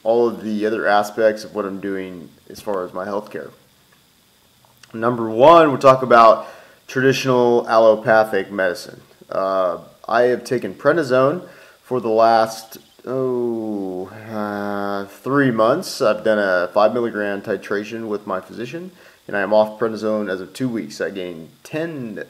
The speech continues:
uh, pounds on prednisone. Um, I take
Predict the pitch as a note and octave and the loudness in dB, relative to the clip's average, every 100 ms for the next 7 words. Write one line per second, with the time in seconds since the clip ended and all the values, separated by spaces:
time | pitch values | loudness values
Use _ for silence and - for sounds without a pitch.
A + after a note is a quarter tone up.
0 | _ - G#2 E2+ - A2 G2 D#2+ D#2+ - | _ -8 -6 -6 -8 -10 -10 -12 -18 -12
1 | F2 E2 - - - _ _ _ _ _ | -14 -14 -18 -18 -20 _ _ _ _ _
2 | - G#2 G2+ G2 F#2+ F#2 F2 - A2 D3+ | -14 -6 -4 -2 -2 -4 -8 -8 -6 -4
3 | C#3+ C#3+ | -6 -6